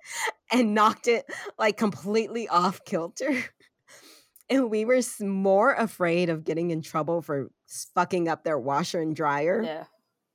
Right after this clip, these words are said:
Speaker 1: than we were of the actual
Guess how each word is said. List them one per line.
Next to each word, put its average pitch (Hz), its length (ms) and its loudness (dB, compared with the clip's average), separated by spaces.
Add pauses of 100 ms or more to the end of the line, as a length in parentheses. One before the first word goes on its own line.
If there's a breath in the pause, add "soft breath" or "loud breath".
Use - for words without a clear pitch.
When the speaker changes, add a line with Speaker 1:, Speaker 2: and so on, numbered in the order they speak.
(240)
Speaker 1:
than 185 220 0
we 175 120 2
were 165 480 2
of 156 220 -2
the 160 160 0
actual 151 760 -4